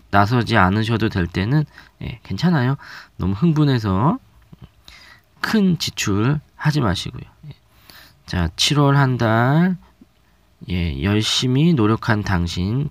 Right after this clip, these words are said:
떠나라. 이게 이번 주예요. 행운이 있으니까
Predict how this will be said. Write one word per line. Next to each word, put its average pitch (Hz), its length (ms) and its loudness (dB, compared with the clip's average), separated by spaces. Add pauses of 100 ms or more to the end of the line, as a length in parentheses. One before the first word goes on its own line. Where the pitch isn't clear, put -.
떠나라. 131 440 2 (800)
이게 101 640 0
이번 113 400 -2
주예요. 107 400 -4 (2500)
행운이 226 380 2
있으니까 120 920 -2